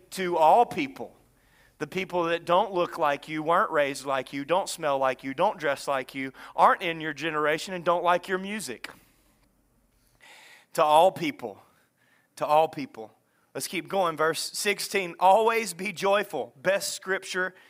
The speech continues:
in the Bible. So easy to remember. Three words. Followed by my next favorite scripture besides Jesus wept, 'cause I love to memorize God's word.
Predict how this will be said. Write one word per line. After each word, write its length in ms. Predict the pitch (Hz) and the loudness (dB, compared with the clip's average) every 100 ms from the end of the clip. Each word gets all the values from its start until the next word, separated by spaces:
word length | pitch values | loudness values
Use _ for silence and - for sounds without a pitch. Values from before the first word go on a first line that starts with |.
| _ - | _ -2
in 200 | 175 175 | -2 0
the 80 | |
Bible. 460 | 165 151 151 147 98 - _ _ _ | 2 2 2 -4 -8 -16 _ _ _
So 260 | - 190 196 | -2 0 0
easy 300 | 214 180 196 | -2 -4 -4
to 60 | 170 | -2
remember. 440 | 165 156 147 113 | -2 -4 -6 -10
Three 280 | - 180 196 | -6 -4 0
words. 500 | 175 139 120 - - _ _ _ _ _ - | 2 2 0 -10 -12 _ _ _ _ _ 2
Followed 380 | 196 208 208 | 4 4 2
by 160 | 185 196 | 4 4
my 160 | 190 185 | 4 4
next 320 | 190 233 - | 2 -2 -2
favorite 400 | 202 185 175 170 | 0 0 -2 -6
scripture 440 | - 185 185 196 | -6 -6 -6 -8
besides 440 | 180 175 185 175 139 | -6 0 0 0 -4
Jesus 460 | 185 175 165 - | -8 -6 -8 -4
wept, 260 | 175 180 - | 0 0 -2
'cause 160 | 165 | 0
I 60 | 170 | 2
love 240 | 180 175 | 4 2
to 80 | 165 | 0
memorize 540 | 165 170 165 160 151 135 | -4 0 2 2 0 2
God's 300 | 151 143 139 | 2 2 2
word. 360 | 165 156 139 | 2 2 0